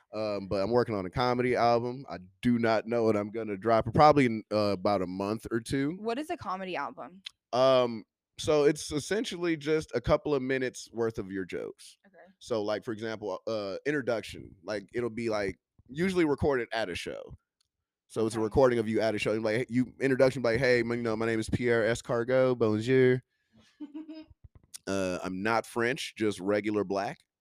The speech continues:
Speaker 1: Uh, <laughs>
Speaker 2: <laughs>
Speaker 1: you know, say stuff like that. It's, like, a minute or two.
Speaker 2: Mm-hmm.
Speaker 1: And then, like, the knock knock joke. Tell a knock knock joke story. Or, like, "I got pulled over."
Speaker 2: Mm.
Speaker 1: And it doesn't matter. You
Speaker 2: Like
Speaker 1: can
Speaker 2: bits of stories.
Speaker 1: Yeah, bits.
Speaker 2: Oh, bits.
Speaker 1: That's
Speaker 2: It's
Speaker 1: it.
Speaker 2: just bits.
Speaker 1: Yeah.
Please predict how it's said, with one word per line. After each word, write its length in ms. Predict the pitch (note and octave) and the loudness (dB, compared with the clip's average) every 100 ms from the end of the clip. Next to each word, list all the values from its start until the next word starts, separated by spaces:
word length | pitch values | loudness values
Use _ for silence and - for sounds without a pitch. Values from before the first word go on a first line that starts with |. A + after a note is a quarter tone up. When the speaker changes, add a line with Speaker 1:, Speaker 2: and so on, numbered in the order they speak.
| _ - | _ -2
Speaker 1:
Uh, 300 | - B3 - D#4 | 2 2 0 0
<laughs> 0 | |
Speaker 2:
<laughs> 60 | G4 F#4 - - - - E4 - - _ _ _ - - - | 0 -2 -2 -12 -14 -16 -20 -20 -20 _ _ _ -20 -20 -14
Speaker 1:
you 120 | A#2+ C#3 | -2 4
know, 120 | C3+ | 4
say 180 | D#3 C#3 | 4 2
stuff 220 | D3 C#3 | 2 2
like 160 | B2+ A#2+ | 2 2
that. 140 | B2+ | 2
It's, 80 | C#3 | 4
like, 120 | C3 | 2
a 60 | A#2+ | 2
minute 300 | A#2+ B2+ A2 | 2 2 0
or 80 | F#2+ | -4
two. 260 | - G#1 G#3+ | -6 -10 -10
Speaker 2:
Mm-hmm. 180 | A3+ G#3+ G3 G3+ | -14 -14 -18 _
Speaker 1:
And 120 | A#2 A2+ | -6 -2
then, 180 | A#2+ | -2
like, 200 | A2+ A2 - _ _ _ - | -2 -6 -8 _ _ _ -2
the 140 | D#3+ | 0
knock 300 | E3 D#3 - | 2 -2 -4
knock 240 | A2+ F2+ - | -6 -6 -4
joke. 240 | F#2 D2 | -4 -2
Tell 160 | C3+ C3 | 0 2
a 40 | |
knock 260 | C#3 B2 A#2+ | 2 0 -2
knock 200 | F#2+ F2+ | -10 -8
joke 200 | F#2+ - | -10 -4
story. 280 | G2+ F#2+ | 0 2
Or, 220 | E2 A2 G#2 | 4 2 2
like, 220 | G2+ F#2+ - | 0 -2 0
"I 80 | D3+ | 2
got 200 | C3+ A#2+ | 2 -2
pulled 240 | D#3 C3 | 0 2
over." 380 | A#2+ F2+ D#2 - _ _ _ | 2 0 -6 -16 _ _ _
Speaker 2:
Mm. 720 | - - _ F#3+ A#2 A2 G#2+ | -20 -20 _ -10 -8 -6 -8
Speaker 1:
And 100 | G2+ _ A2+ _ _ C3 | -14 _ _ _ _ -4
it 120 | E3+ | 0
doesn't 220 | F3+ C3 | 0 0
matter. 320 | B2 C3 A2+ | 0 0 -2
You 120 | B2 F3 | -4 -6
Speaker 2:
Like 140 | B3 | -6
Speaker 1:
can 80 | - | -8
Speaker 2:
bits 260 | C4 B3+ | -10 -10
of 100 | A#3 | -16
stories. 300 | G#3+ G#3 F#3 G#3+ | -18 -16 -2 2
Speaker 1:
Yeah, 180 | D#3+ - - | 2 -2 -2
bits. 260 | F#3 - - | 0 0 -2
Speaker 2:
Oh, 140 | F#4 E4+ | -2 -2
bits. 400 | G4+ D4+ C#4 _ | -8 -8 -10 _
Speaker 1:
That's 160 | E3 - | -2 0
Speaker 2:
It's 60 | B2+ | 0
Speaker 1:
it. 40 | |
Speaker 2:
just 120 | - | -2
bits. 460 | F4+ B3+ - _ _ | -6 -8 -10 _ _
Speaker 1:
Yeah. 160 | G3 | 4